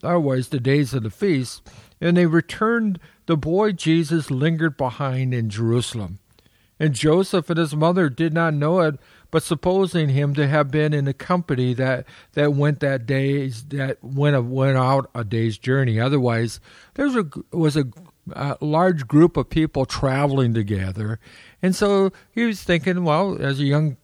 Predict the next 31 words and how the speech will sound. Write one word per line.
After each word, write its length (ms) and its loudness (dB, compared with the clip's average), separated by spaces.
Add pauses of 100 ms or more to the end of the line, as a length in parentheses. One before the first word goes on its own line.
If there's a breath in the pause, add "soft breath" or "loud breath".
(140)
kid, 480 -4
twelve 300 2
years 200 0
old, 240 0
he's 160 0
probably 300 2
with 180 0
his 160 -2
friends 540 0
running 380 0
around, 460 0
and 120 0
they 100 0
lost 360 0
track 400 -2
of 100 -2
Jesus, 500 -6
where 220 0
he 60 0
was, 240 -4
uh, 260 -2 (280)
where 300 2
he 60 4
was 140 0
at. 260 -2
And 180 -6 (300 loud breath)
so 220 2
a 60 4
day's 380 2
journey 420 2
had 340 0